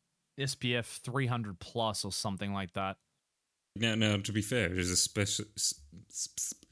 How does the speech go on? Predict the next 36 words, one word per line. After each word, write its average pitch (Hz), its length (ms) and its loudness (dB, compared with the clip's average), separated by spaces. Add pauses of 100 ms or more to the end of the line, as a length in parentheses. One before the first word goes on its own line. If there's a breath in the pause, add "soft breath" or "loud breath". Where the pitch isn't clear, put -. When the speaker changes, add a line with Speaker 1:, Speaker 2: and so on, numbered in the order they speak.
(760 loud breath)
Speaker 2:
specially 95 1200 0 (1120)
god, 117 220 -10
I 117 40 -4
can't 113 220 -8
talk 98 240 -14
today. - 220 -16 (460)
Speaker 1:
You're 135 200 2
referring 156 420 0
to 151 60 0
that 131 200 2
one 123 220 0
scene 117 300 -2
where 110 120 0
they 110 140 0
drag 107 540 -2
the, 104 360 -2
one 113 180 -4
of 107 60 -6
the 107 140 0
old 104 240 -4
guard 104 300 0
out 101 180 -2
into 104 240 -8
the, 98 680 -8
the 123 80 -6
sunlight 107 540 -2
where 104 100 -2
they're 104 180 0
all 104 120 -2
wearing, 101 400 -2
like, 95 300 -4 (1200 soft breath)
like, 113 180 -8
slathered 131 800 0
in, 120 360 -2
in, 110 460 -4
in 104 500 -6